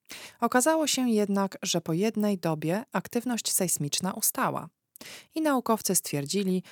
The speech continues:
że trzęsienia ziemi były bardziej związane z wodą i energią geotermalną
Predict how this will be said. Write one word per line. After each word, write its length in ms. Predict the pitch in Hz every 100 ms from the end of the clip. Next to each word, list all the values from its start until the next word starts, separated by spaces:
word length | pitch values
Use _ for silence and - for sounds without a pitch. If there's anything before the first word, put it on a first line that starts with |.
| -
że 140 | - 277
trzęsienia 540 | - 247 220 208 175
ziemi 340 | 151 170 165 160
były 220 | 156 151
bardziej 400 | 185 220 202 185
związane 520 | 165 165 156 156 147
z 80 | 151
wodą 300 | 202 180 165
i 120 | -
energią 500 | 151 151 151 147 143
geotermalną 760 | 143 147 190 202 247 226 220